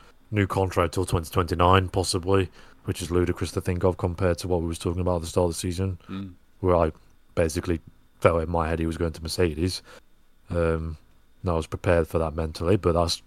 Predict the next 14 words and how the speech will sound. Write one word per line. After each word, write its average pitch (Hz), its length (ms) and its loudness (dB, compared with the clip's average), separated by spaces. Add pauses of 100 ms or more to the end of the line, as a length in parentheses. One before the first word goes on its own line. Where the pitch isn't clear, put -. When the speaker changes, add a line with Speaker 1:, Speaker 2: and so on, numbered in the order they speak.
(120)
Speaker 1:
gone 82 160 2
away. 80 340 2 (1200)
And 123 320 4 (480)
I, 120 220 6
I 120 40 10
think 180 300 6
the 143 80 6
team's 135 380 6
going 123 280 10
in 113 120 8
the 104 80 8
right 107 180 8
direction 98 540 4
now. 76 260 -6